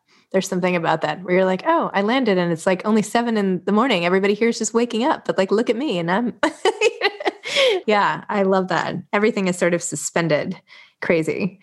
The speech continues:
Okay. So for this book, you start out with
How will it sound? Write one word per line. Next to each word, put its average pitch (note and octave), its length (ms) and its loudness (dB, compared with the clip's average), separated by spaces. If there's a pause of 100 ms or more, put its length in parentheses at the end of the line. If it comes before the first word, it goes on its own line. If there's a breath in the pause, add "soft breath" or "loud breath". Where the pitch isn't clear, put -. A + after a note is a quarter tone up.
(460 loud breath)
Okay. C4 220 4
So B3 180 0
for B3 100 0
this B3+ 280 0
book, G3 420 0 (160)
you A3+ 140 2
start A#3+ 340 0
out F#3 480 0
with F#3 440 0